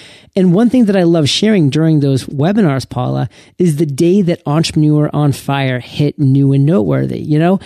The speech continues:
it was early on in the journey, but it was not for any monetary gain, obviously. It was just, I was there, the top of New and Noteworthy. And to me, that was like, you would have thought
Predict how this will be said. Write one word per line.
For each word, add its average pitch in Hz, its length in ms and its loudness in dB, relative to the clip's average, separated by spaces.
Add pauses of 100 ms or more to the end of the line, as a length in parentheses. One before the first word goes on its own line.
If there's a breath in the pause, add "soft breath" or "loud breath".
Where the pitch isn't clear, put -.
(320 loud breath)
it 196 140 -2
was 180 420 0 (140)
early 202 400 2
on 151 320 0
in 165 140 2
the 165 100 2
journey, 139 500 2 (260 loud breath)
but 165 140 0
it 170 160 -4
was 151 180 0
not 156 400 0
for 175 140 -4
any 165 220 0
monetary 139 560 0
gain, 127 260 -2
obviously. 127 480 -2
It 165 60 2
was 151 160 2
just, 156 420 -4 (300 loud breath)
I 160 80 -2
was 165 180 0
there, 156 400 -2
the 139 100 -4
top 151 300 -4
of 151 80 2
New 147 200 2
and 143 100 2
Noteworthy. 147 440 0
And 151 140 0
to - 120 -4
me, 175 260 4
that 151 200 -4
was 156 240 0
like, 156 220 0
you 170 220 2
would 285 160 4
have 226 80 0
thought 139 480 -4